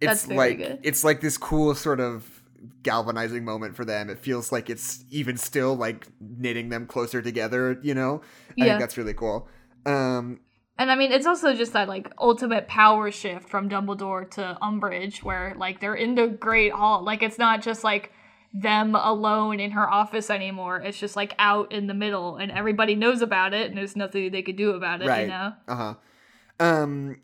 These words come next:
Speaker 1: I think the decision, I think the way that they handle sort of the Fred and George, like, giant prank is really smart in
Speaker 2: Yeah.
Speaker 1: this. Um, because this movie just in general is very dour, right? That's kind of the idea of it. This is their
Speaker 2: Yeah.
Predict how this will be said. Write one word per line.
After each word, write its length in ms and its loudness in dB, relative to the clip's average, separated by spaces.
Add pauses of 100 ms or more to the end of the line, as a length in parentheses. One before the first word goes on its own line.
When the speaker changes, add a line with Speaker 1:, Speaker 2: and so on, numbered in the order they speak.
Speaker 1:
I 120 6
think 600 -2
the 160 -4
decision, 640 -2
I 60 2
think 240 -2
the 60 0
way 140 4
that 160 0
they 120 2
handle 380 -4
sort 180 -6
of 140 -4
the 80 -10
Fred 220 -2
and 160 -6
George, 520 -2
like, 320 -8
giant 400 -6
prank 460 -6 (400)
is 160 -4
really 180 -6
smart 340 -8
in 80 2
Speaker 2:
Yeah. 160 4
Speaker 1:
this. 200 -8 (380)
Um, 480 0
because 840 0 (640)
this 260 -6
movie 400 2
just 240 -4
in 160 -2
general 480 2
is 200 0
very 280 0
dour, 560 0
right? 260 -2
That's 180 -2
kind 180 0
of 80 0
the 120 0
idea 420 -2
of 160 -4
it. 220 -8
This 160 -4
is 200 -6
their 220 0
Speaker 2:
Yeah. 280 2